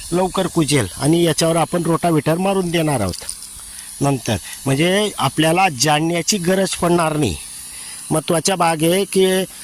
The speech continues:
जे आपण जाळतो त्याच्यामुळे आपले भरपूर नुकसान होतात आणि एस्कल्चरनं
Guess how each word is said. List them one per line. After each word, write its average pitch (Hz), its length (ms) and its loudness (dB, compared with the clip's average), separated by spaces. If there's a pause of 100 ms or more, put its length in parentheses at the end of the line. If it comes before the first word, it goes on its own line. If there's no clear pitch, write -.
(220)
जे 147 140 2
आपण 180 320 0
जाळतो 180 400 0
त्याच्यामुळे 175 440 -2
आपले 180 220 0
भरपूर 160 340 0
नुकसान 175 300 2
होतात 127 260 0 (960)
आणि 151 180 6
एस्कल्चरनं 175 720 2